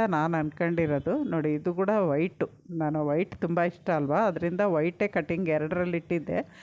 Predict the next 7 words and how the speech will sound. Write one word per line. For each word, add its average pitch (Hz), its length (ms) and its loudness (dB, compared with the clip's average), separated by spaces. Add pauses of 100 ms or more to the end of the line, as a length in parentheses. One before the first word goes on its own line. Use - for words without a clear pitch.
(400)
ಮೊದಲು 202 360 6
ಜಾಜಿ 226 360 4
ಗಿಡನೂ 214 400 2
ಎರಡಿದೆ, 170 520 4 (400)
ಒಂದಲ್ಲ 175 500 2
ಅಂತ 170 260 2
ಎರಡಿದೆ. 160 520 2